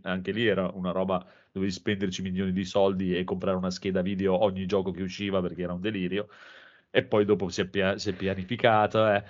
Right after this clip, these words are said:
Adesso siamo arrivati, secondo me, siamo arrivati un gradino troppo oltre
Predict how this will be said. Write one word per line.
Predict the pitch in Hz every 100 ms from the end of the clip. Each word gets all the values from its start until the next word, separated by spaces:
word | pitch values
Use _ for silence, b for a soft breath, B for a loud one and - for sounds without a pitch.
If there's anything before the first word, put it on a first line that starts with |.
| b
Adesso | 92 113 107
siamo | 107 95
arrivati, | 95 101 98
secondo | 95 107 110
me, | 123
siamo | 139 110
arrivati | 104 104 95 101
un | 101 101
gradino | 113 110 120 110
troppo | 95 110 - 110
oltre | 107 101 92 110 110